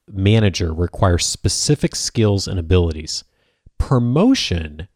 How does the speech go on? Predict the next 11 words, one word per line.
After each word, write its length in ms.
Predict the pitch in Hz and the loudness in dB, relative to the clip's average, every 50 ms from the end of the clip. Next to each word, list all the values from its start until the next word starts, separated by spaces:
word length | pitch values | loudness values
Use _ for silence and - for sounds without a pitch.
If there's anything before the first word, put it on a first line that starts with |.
| _ _ | _ _
should 280 | - - - 139 123 - | -10 -4 -2 -2 0 2
be 120 | - 117 | 2 2
based 640 | 110 - - 214 - 104 101 101 - - - - - - _ _ _ | 2 2 2 2 4 4 2 0 -2 -6 -6 -8 -10 -14 _ _ _
on 320 | - 104 98 95 95 95 87 | -4 0 0 0 0 0 0
the 200 | 104 95 98 - | -2 -2 0 -2
ability 580 | - 87 - - 135 151 175 202 208 196 180 | -4 -6 0 2 4 4 4 4 2 0 -2
to 140 | - - - | -2 -4 -6
do 160 | 101 - 113 104 | -2 0 0 0
the 100 | 95 92 | 2 0
next 480 | 90 92 90 104 107 - - - - | 0 0 0 -2 -2 -4 -8 -10 -4
job, 440 | - 110 92 90 87 85 82 80 82 | -2 0 0 0 0 -2 -2 -4 -6